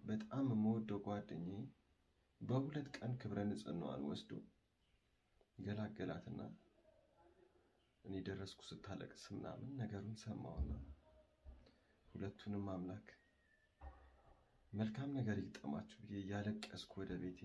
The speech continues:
እንደሄድኩኝ አስታውሳለሁና በህይወት መከራም ጥሩ ነገርም ይገጥማል።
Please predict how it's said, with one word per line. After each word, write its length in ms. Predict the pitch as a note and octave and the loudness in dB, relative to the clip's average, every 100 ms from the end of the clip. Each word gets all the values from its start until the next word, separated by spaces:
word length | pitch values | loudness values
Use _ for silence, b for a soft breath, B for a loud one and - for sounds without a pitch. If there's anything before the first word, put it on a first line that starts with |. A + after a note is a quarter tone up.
| F2+ | -4
እንደሄድኩኝ 600 | F2 F2 G2 - - - | -4 -4 -8 -10 -6 -6
አስታውሳለሁና 840 | - - - - - - E2+ - - - _ _ _ - - - B B B B - | -6 -10 -10 -10 -10 -8 -6 -8 -10 -16 _ _ _ -20 -20 -20 B B B B 0
በህይወት 400 | D#3 F3 E3+ E3+ | 6 8 8 6
መከራም 460 | C#3+ D#3 E3+ E3+ C3+ | 2 2 0 0 0
ጥሩ 160 | - C3+ B2+ | -2 0 2
ነገርም 400 | A2 G#2 G2 F#2+ | 4 2 -2 -4
ይገጥማል። 720 | F#2+ G#2+ G2+ - D#2+ F#2 | 0 2 0 -2 -6 -6